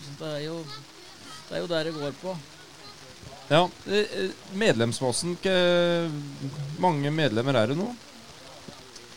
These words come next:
Speaker 1: Nei, ifølge Johan er vi vel rundt sju hundre og femti, stemmer ikke det, Johan?
Speaker 2: Ja.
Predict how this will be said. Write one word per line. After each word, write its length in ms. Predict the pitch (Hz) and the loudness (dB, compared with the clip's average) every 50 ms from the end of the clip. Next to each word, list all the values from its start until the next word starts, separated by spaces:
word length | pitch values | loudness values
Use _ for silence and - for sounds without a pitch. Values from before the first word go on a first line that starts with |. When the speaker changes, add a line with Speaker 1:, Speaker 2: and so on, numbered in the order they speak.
| - - - - - | -20 -20 -16 -12 -8
Speaker 1:
Nei, 420 | 151 131 123 123 127 135 135 139 | -4 -4 -2 -2 -2 -2 -2 -2
ifølge 380 | 143 117 139 147 127 123 117 123 | 0 0 0 0 0 0 0 -2
Johan 360 | 139 139 120 120 131 165 190 170 | -2 0 0 0 0 0 0 0
er 80 | 143 131 | -2 -2
vi 120 | 143 165 196 | -2 -2 -2
vel 120 | 214 196 170 | 0 0 0
rundt 200 | 156 160 156 - | -2 -2 -4 -4
sju 160 | - 139 135 143 156 | 0 2 2 2 2
hundre 200 | 147 143 131 139 | 0 -2 -2 -2
og 60 | 135 | -2
femti, 420 | 135 135 123 127 117 - - 208 214 - | -2 -2 -4 -4 -6 -6 -6 -6 -6 -4
stemmer 280 | - 175 147 147 143 | -4 -6 -6 -6 -6
ikke 140 | 139 156 147 | -6 -4 -2
det, 140 | 147 147 151 | -2 0 0
Johan? 260 | 160 170 190 214 226 208 156 - 160 151 107 - - - - 147 147 - - - 165 165 175 - - - - - - - - - - - - - - - - - - - - - - - 190 - - - - - - 196 190 175 | 0 -2 -2 -4 -6 -8 -10 -12 -16 -18 -18 -18 -18 -20 -20 -20 -20 -20 -18 -16 -16 -16 -16 -18 -20 -20 -20 -20 -20 -20 -20 -20 -18 -18 -18 -18 -18 -20 -18 -18 -18 -20 -20 -20 -18 -18 -18 -18 -18 -20 -20 -20 -20 -16 -6 0
Speaker 2:
Ja. 160 | - 151 - | 2 2 2